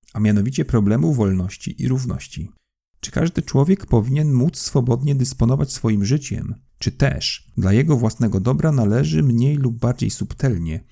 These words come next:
ograniczać jego wolność? Oraz czy w społeczeństwie powinna istnieć, przynajmniej w jakimś stopniu wyróżniona grupa tych, którzy wskazywaliby reszcie kierunek marszu? My, dzieci rewolucji francuskiej,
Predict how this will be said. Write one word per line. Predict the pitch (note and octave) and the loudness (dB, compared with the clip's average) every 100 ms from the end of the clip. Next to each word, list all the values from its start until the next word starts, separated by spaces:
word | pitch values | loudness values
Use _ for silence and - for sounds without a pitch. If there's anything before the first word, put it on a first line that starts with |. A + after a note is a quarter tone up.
| - | -4
ograniczać | B2+ A2+ G2+ G#2 A#2 | 2 4 4 2 0
jego | A2 C3+ | 0 2
wolność? | A#2 F#2+ E2 F#2 - - _ _ _ | 0 -2 -4 -8 -12 -20 _ _ _
Oraz | - E2+ - G2 - - | 0 2 2 0 -4 -10
czy | - D3+ | -6 -4
w | E3 | -4
społeczeństwie | - A#2+ G#2 - F#3 - - | -2 0 0 2 0 0 -6
powinna | - B2 C3+ C3 | -2 0 0 0
istnieć, | - C#3+ - - F2+ D#2+ - - _ _ | -2 -6 -6 -6 -4 -6 -12 -20 _ _
przynajmniej | - B2+ D3 F3+ D#3+ | -4 0 2 2 2
w | B2 | 0
jakimś | D#3 D#3 C3+ - | -2 -2 -4 -6
stopniu | - - - C#3 | -6 -6 -2 0
wyróżniona | B2 C3 A#2 C3 A#2+ | 2 0 0 0 0
grupa | A2 A2+ - | 0 -2 -6
tych, | - - C3+ - - | -6 -2 -2 -2 -8
którzy | - A#2+ B2 | -6 -2 -2
wskazywaliby | - - A#2+ A#2 F#2+ G2+ A#2+ | -4 -4 0 0 0 0 0
reszcie | G#2+ - - | -2 -2 -10
kierunek | A2 A2+ F2+ G#2 | -6 -6 -6 -6
marszu? | A#2+ F2+ - - E2 _ _ _ _ _ _ _ | -4 -6 -8 -12 -12 _ _ _ _ _ _ _
My, | A2 D3 D3 D#2 - - | 0 2 2 -2 -6 -12
dzieci | A2 G#2+ - | -2 -2 2
rewolucji | C3 A2 A2 C3+ C3 | 2 4 4 2 0
francuskiej, | - G2+ G2 B2+ C3+ - E2+ E2+ | 0 -2 -2 -4 -6 -8 -6 -6